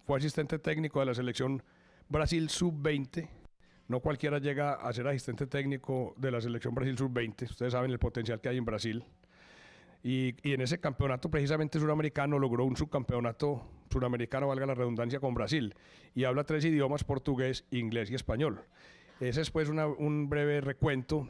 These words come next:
de lo que es el cuerpo técnico, porque cuando hablamos de cuerpo técnico no solamente es Paulo, es Paulo y sus asistentes,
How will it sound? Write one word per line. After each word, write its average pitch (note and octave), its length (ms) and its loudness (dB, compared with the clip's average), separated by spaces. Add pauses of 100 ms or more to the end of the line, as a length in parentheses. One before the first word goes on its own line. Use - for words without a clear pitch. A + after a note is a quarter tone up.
de C3 100 2
lo B2+ 100 2
que B2 100 -4
es A#2+ 60 0
el D3 120 0
cuerpo D#3 300 0
técnico, C#3 680 -2
porque B2 220 -4
cuando B2 200 0
hablamos C3+ 200 0
de C#3 80 -2
cuerpo C3+ 240 0
técnico C#3+ 340 -2
no B2 100 0
solamente C#3+ 360 -2
es C3+ 200 -6
Paulo, C3+ 440 0
es - 160 -6
Paulo D3 520 0
y C3+ 60 0
sus A#2 200 -2
asistentes, A#2 760 -6